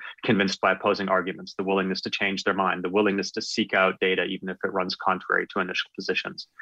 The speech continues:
So in this sense, there's an additional sort of threshold, uh, of expertise that a, a really good critical thinker is looking for. So someone like Joe Rogan, you know, he's got a platform, he,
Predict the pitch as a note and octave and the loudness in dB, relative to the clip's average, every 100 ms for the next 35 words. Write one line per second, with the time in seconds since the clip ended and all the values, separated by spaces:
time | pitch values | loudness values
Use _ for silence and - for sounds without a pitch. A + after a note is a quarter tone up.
0 | - - - - B2+ B2+ C3+ F#3 - D3+ | -16 -10 -8 2 4 6 6 4 4 2
1 | A2+ - A#2 A2+ A2+ A2 G2+ C3 - A#2 | 2 2 2 2 0 -2 -2 -2 -4 -6
2 | G#2+ - G2 F#2+ - A2+ G#2+ - G2+ F#2 | -6 -6 -8 -8 0 0 2 0 0 0
3 | E2+ _ - - _ G#2 G2 G2 G2+ A2 | -4 _ -20 -20 _ 4 6 4 2 0
4 | - - F#2+ - G#2+ F#2+ - F#2+ F#2+ - | -2 -2 -4 -4 -6 -6 -2 0 0 0
5 | G2+ G2+ G2 G#2+ G2+ G2 - G#2+ G2+ - | -2 -2 4 4 4 2 0 -6 -4 -6
6 | G#2 F#2+ G2+ F#2 F#2 F#2 G2+ - G#2 G#2 | -8 -2 0 0 -2 -6 -8 -8 -4 -4
7 | G#2 - A2+ G#2 G#2 _ _ _ _ - | -4 2 6 4 2 _ _ _ _ -12
8 | - D3 D3+ D3 A#2 B2 G#2+ B2+ E3+ A2 | 0 4 6 6 4 2 4 4 2 0
9 | G2 G#2+ - - - _ G2+ G2 C3 - | -4 -8 -18 -20 -20 _ -4 0 0 4
10 | A#2 G#2 - A2 - - B2 C3 C3+ C3+ | 2 2 4 4 2 -2 -2 -2 -4 -8
11 | - A2+ A2 - A2 G#2 G2+ A2+ | -14 -16 -16 -8 -2 0 0 -2